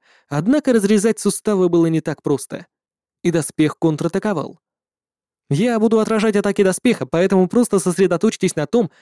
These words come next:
чтобы поразить их суставы, мисс Асу». Кано стоял позади Асу и непрерывно отражал атаки доспеха. Фигурный меч непрерывно парировал, как будто бил по стене.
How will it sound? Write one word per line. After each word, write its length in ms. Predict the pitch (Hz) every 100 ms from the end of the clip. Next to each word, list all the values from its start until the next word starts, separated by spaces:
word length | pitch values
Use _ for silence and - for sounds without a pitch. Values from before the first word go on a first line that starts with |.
| _
чтобы 280 | - 247 208
поразить 360 | 214 190 214
их 120 | 202 -
суставы, 500 | 247 - 156 151 - _
мисс 260 | 240 277 170
Асу». 340 | 131 - - _ _ _ _ _ _ _ _ _ -
Кано 280 | 151 147 151
стоял 380 | - 143 147
позади 400 | - 139 143 147 -
Асу 380 | 175 - - - _ -
и 80 | 240
непрерывно 600 | 240 220 220 214 196 185
отражал 380 | 180 160 180
атаки 260 | 151 156 156
доспеха. 540 | 143 - 135 - - - _ _ _ _ _ _
Фигурный 400 | 269 247 247 196
меч 280 | 180 202 -
непрерывно 500 | 165 170 175 175 165
парировал, 560 | 156 196 160 - 170 -
как 180 | - 170
будто 260 | 160 160 160
бил 200 | 160 156
по 100 | 160
стене. 400 | - 185 -